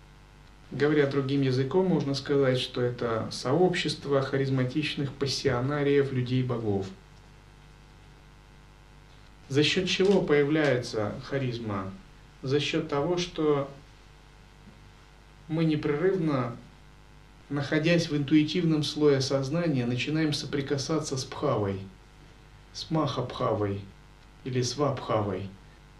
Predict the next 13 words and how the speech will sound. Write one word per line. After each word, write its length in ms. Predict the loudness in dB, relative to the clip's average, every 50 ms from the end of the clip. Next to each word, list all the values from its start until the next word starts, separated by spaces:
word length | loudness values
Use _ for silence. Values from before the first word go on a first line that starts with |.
| -20 -20 -20 -20 -20 -12 -4
с 40 | 0
различными 680 | 2 2 2 2 0 0 0 0 2 2 2 4 4
уровнями 560 | 4 4 6 6 6 4 4 4 2 2 2
реальности, 640 | 2 4 4 6 6 6 4 4 2 -2 -2 -4 -8
которые 540 | -6 -6 -6 -4 -2 -2 0 2 2 2 2
дают 360 | 2 2 2 2 2 0 -2
колоссальный 920 | -2 -2 0 0 0 0 0 0 0 0 2 2 2 2 2 2 0 -2 -6 -12 -20 -18 -10
духовный 600 | -6 -4 -4 -2 -2 0 2 2 2 2 0 0 0
импульс, 560 | 0 0 0 -2 -2 -2 -2 -2 -4 -6 -8 -10 -6
вдохновение. 840 | -4 -4 -4 -2 -4 -4 -4 -2 -2 -2 -2 -2 -2 -4 -4 -6 -8 -12 -14 -18 -20 -20 -20 -20 -20 -20 -20 -20 -20 -20 -20 -20 -20 -20 -20 -20 -20 -20 -20 -20 -20 -20 -20 -20 -20 -20 -20 -20 -20 -20 -20 -20 -20 -20 -20 -20 -20 -20 -20 -20 -20 -20 -20 -20 -20 -20 -20 -20 -20 -20 -20 -20 -20 -20 -20 -20 -20 -20 -20 -20 -20 -20 -20 -20 -20 -20 -20 -20 -20 -20 -20 -20 -20 -20 -20 -20 -20 -20 -20 -20 -20 -20 -20 -20 -20 -20 -20 -20 -20 -20 -20 -20 -20 -20 -6 -4
Тогда 380 | -2 -2 0 4 6 6 6
относительный 760 | 6 4 0 0 0 0 -2 0 0 0 2 2 2 0 0 0
ум 360 | 0 2 2 2 2 0 -2